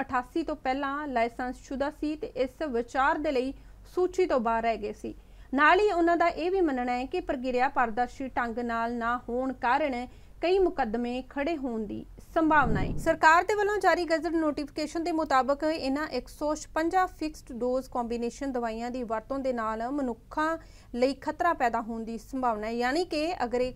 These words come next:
ਦਵਾਈਆਂ ਕੋਈ ਲੈ ਰਿਹਾ ਤਾਂ ਉਸ ਦੀ ਸਿਹਤ ਤੇ ਇਸ ਦਾ ਕੋਈ ਨਾ ਕੋਈ ਬੁਰਾ ਅਸਰ ਪੈ ਸਕਦਾ ਹੈ।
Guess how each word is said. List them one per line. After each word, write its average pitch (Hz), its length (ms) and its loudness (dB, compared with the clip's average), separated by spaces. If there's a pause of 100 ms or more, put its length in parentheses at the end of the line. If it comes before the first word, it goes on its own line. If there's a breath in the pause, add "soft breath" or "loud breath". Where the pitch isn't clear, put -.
ਦਵਾਈਆਂ 226 420 -4
ਕੋਈ 240 140 -4
ਲੈ 214 260 -2
ਰਿਹਾ 247 220 4
ਤਾਂ 330 120 -2
ਉਸ 285 120 -4
ਦੀ 269 140 -8
ਸਿਹਤ 339 280 -6
ਤੇ 339 100 -4
ਇਸ 277 100 -6
ਦਾ 262 100 -6
ਕੋਈ 247 160 -4
ਨਾ 226 100 -8
ਕੋਈ 240 120 -6
ਬੁਰਾ 214 260 -4
ਅਸਰ 226 200 -8
ਪੈ 214 160 -10
ਸਕਦਾ 202 320 -12
ਹੈ। - 80 -10